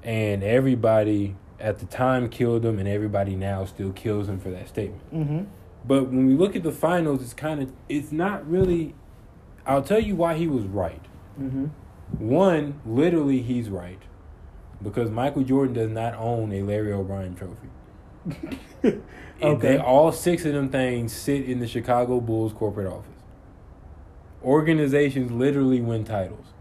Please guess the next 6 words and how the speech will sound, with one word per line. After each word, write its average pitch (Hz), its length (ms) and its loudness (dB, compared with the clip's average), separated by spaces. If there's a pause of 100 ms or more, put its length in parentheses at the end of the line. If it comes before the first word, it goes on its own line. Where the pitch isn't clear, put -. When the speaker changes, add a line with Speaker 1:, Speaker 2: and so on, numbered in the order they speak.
(160)
Speaker 2:
Mm-hmm. 147 280 -4
Speaker 1:
not 101 200 -4
players. 82 300 -10 (760)
Secondly, 147 760 -2 (1400)
cultures 185 800 0
win. 110 600 -2